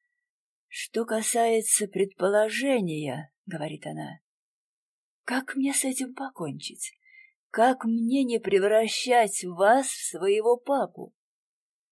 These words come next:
«Хороший вопрос», тихо говорю я.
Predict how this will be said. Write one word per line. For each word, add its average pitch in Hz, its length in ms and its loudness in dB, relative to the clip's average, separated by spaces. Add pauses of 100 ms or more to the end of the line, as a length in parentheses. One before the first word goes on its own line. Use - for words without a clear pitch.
(260)
«Хороший 175 880 -2
вопрос», 226 840 0 (400)
тихо - 380 -6
говорю 156 360 -6
я. 156 280 -8